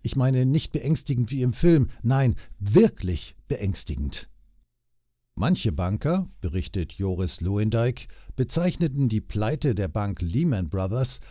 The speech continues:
als finanzielles Äquivalent einer nuklearen Kernschmelze oder des Armageddon, des biblischen Endes der Welt.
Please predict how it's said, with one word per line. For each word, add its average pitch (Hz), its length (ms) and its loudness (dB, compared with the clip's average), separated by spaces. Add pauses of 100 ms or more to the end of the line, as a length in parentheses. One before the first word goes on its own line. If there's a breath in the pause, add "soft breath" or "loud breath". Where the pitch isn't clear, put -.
(160 loud breath)
als 123 320 2
finanzielles 131 800 2
Äquivalent 123 920 -2
einer 104 200 -2
nuklearen 101 760 0
Kernschmelze 107 1040 0
oder 104 280 -2
des - 240 0
Armageddon, 95 720 -2 (440 soft breath)
des 85 240 0
biblischen - 480 -4
Endes 90 380 -2
der 95 180 -4
Welt. 80 480 -4